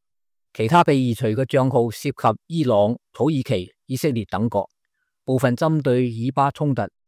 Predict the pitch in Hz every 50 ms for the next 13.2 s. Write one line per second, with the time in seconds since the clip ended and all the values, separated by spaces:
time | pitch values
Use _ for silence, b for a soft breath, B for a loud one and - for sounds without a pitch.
0 | _ _ - 110 123 143 165 156 - _ - 131 - - - 127 120 117 110 107
1 | 110 - 120 101 - - _ _ _ _ _ - 123 117 113 110 95 - - _
2 | - 151 127 - 233 233 - - 226 202 107 - _ _ _ _ _ _ _ _
3 | _ _ - 123 123 113 - 117 107 101 - _ _ _ _ _ _ _ _ _
4 | _ _ _ - 139 139 139 131 - 190 185 165 147 143 147 - 165 170 156 -
5 | 165 156 156 - - - 131 135 - 139 131 113 107 - - _ _ _ _ -
6 | 131 143 - - - 123 123 139 160 170 147 127 131 123 113 110 104 123 123 120
7 | 135 147 127 113 101 95 - - - 127 120 120 120 120 143 139 135 117 101 85
8 | - _ _ _ - - 190 170 165 147 - 101 - 120 135 151 - 131 113 113
9 | 117 120 123 - 143 147 - - - - 160 147 143 135 127 110 101 104 107 -
10 | 120 113 113 117 113 _ _ _ _ _ _ 135 139 139 131 - 185 185 170 160
11 | 131 123 123 113 101 104 104 120 113 110 110 107 104 95 85 85 87 - - -
12 | 135 131 131 127 113 139 123 - _ - 110 117 131 - 113 107 - 107 101 98
13 | 92 98 95 -